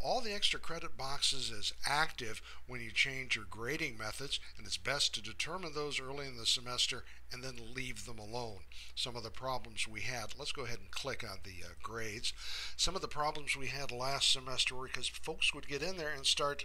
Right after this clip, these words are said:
changing from sum to simple to weighted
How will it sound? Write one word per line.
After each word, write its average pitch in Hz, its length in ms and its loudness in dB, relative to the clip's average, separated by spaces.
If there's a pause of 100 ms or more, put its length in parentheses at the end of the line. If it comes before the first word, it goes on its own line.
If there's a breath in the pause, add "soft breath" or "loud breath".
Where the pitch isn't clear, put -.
(120)
changing 151 680 2 (260 loud breath)
from 147 220 -2
sum 143 600 4 (280 loud breath)
to 147 120 2
simple 131 640 2 (360 loud breath)
to 127 440 2 (380 loud breath)
weighted 127 560 0